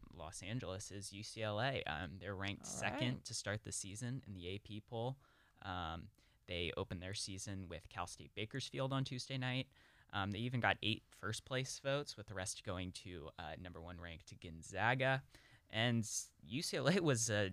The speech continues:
Speaker 1: Jalen Suggs' half-court buzzer beater from, uh, the national championship game. Uh,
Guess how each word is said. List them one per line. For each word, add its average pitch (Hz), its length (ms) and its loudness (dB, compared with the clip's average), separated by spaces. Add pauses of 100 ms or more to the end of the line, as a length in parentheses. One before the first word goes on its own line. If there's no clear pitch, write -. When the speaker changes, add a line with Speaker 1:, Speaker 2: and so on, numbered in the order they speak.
(120)
Speaker 1:
Jalen 135 360 4
Suggs' 131 320 2
half-court - 600 2
buzzer 147 320 6
beater 98 300 0
from, 107 460 0 (200)
uh, 107 220 2
the 98 120 0
national 113 360 4
championship 123 640 2
game. 92 460 0
Uh, 98 240 4